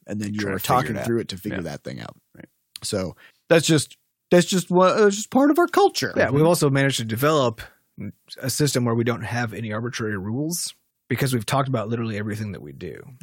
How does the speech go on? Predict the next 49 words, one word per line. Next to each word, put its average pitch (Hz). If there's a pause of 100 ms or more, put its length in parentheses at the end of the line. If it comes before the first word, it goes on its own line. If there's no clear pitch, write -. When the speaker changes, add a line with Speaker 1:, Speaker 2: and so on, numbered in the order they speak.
(100)
Speaker 2:
At 104
least, 92
yeah. 71 (100)
If 90
they, 92 (160)
if 92
they 98
were 113
arbitrary 98
at 82
some 90
point, 82
we've 78
all 80
talked 78
about 78 (340)
Speaker 1:
Or 117
we 120
Speaker 2:
why 107
maybe 117
they're 92
not, 92 (180)
or, 107
like, 95
Speaker 3:
Yeah. 71
Speaker 2:
what 123 (380)
Speaker 1:
Or 135
we 123
scrapped 104
'em. 90
Speaker 2:
Yeah. - (180)
Speaker 3:
Well, 196
'cause 196
you 247
even 202
think 160
about, 131
like, 123
the 117
normal 117
nine-to-five 101
or 76
eight-to-four 104
Speaker 2:
Mm-hmm. -
Speaker 3:
or -
whatever 104
workday, 104
right? 123 (360)
Uh, 101